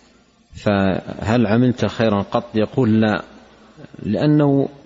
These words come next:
يرى أن ما وقع منه من عمل ناقص فلم يره شيئا، العم-، ما وقع منه من عمل،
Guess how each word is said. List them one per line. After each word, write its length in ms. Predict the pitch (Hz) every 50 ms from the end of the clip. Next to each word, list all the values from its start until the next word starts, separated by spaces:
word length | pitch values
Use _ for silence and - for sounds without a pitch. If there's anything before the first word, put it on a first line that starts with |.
| - - - - - - - - - -
يرى 240 | 127 143 147 147
أن 540 | 135 - - 127 120 113 110 110 104 92 - -
ما 220 | 123 131 135 135
وقع 480 | 127 127 147 156 - - 123 104 107 110
منه 320 | 120 143 143 131 120 120
من 220 | 113 113 107 101
عمل 520 | 87 95 117 123 131 147 160 160 - - - - - - - - - - - _ _ _ _ _ _ _ _ _ -
ناقص 560 | 139 151 175 160 123 - - 104 92 - -
فلم 280 | - - 160 170 151 139
يره 300 | 127 117 110 95 98 98
شيئا، 340 | - - 101 92 - - - 90 - - - - - - - - _ _ _ _ _ _ _ _ - 76
العم-، 360 | 76 87 107 117 120 123 107
ما 140 | 107 110 107
وقع 360 | 113 120 - - 92 92 98
منه 240 | 104 117 120 110 101
من 140 | 98 95
عمل، 400 | 87 104 120 139 147 156 151 -